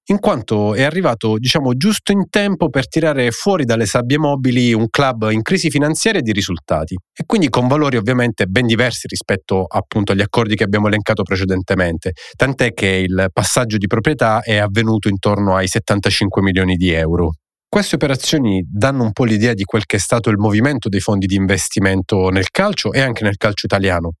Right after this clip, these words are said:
ma pensate addirittura che i dati evidenziati da PitchBook mostrano quanto le transazioni all'interno dei cinque campionati siano passati da sessantasei virgola sette milioni registrati nel duemiladiciotto a ben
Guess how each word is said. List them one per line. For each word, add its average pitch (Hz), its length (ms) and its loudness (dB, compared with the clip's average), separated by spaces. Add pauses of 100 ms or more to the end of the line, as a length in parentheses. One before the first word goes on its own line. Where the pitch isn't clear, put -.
(120)
ma 135 180 0
pensate 202 420 0
addirittura 120 560 0
che 90 160 -4
i 95 80 2
dati 139 320 0
evidenziati 98 500 0
da 98 160 0
PitchBook 90 760 -4
mostrano 101 520 0
quanto 95 540 -2
le 95 100 0
transazioni 170 600 0
all'interno 117 440 0
dei 101 160 0
cinque 120 280 0
campionati 98 720 0 (300)
siano 160 240 0
passati 151 480 -2
da 98 260 2
sessantasei 147 760 0
virgola 113 360 2
sette 120 340 -2
milioni 117 440 2
registrati 104 680 -2
nel 104 200 0
duemiladiciotto 110 1000 0 (240)
a 131 100 2
ben 151 340 2